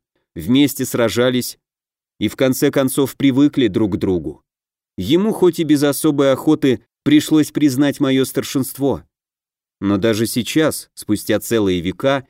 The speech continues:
Зубастый иногда огрызался. А уж с Вяземской и вовсе мог творить всё, что хотел.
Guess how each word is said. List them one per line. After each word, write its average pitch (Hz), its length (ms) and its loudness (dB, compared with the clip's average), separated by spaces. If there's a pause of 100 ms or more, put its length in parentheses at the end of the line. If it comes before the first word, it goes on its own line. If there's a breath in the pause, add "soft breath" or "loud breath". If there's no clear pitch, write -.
(160)
Зубастый 120 680 0
иногда 113 400 2
огрызался. 117 720 -2 (880)
А 226 140 -2
уж 202 160 0
с - 80 -8
Вяземской 156 580 4
и 147 60 6
вовсе 143 360 2
мог 131 220 0
творить 135 420 0
всё, 156 320 0
что 147 200 -4
хотел. 110 560 0